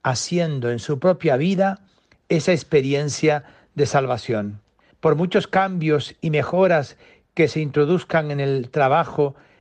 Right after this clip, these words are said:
y la organización pastoral en el mundo de la salud, no habrá más fuerza evangelizadora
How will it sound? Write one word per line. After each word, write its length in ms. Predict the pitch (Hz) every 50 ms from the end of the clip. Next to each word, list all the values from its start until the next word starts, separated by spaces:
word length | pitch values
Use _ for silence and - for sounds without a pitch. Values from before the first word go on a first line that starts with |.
| _ -
y 140 | 175 175
la 200 | 160 160 151 151
organización 760 | 151 151 151 135 139 127 - 139 120 - 165 170 170 165 160 143
pastoral 800 | - - 143 113 - - 143 131 139 151 165 156 151 147 135 - _ -
en 140 | 139 135
el 100 | 135 135
mundo 540 | 135 143 165 175 170 160 151 156 147 143 139 -
de 160 | 135 143 135
la 80 | 127
salud, 480 | 113 - 135 123 151 170 185 185 180 185 _ _ _ _ _ _ _ _ _ -
no 140 | - 160 170
habrá 260 | 170 160 180 180 175
más 280 | 170 165 180 170 - -
fuerza 560 | - - 165 175 180 165 147 - - 151 143
evangelizadora 880 | 135 139 139 135 - 147 135 131 - 139 131 139 147 160 156 156 156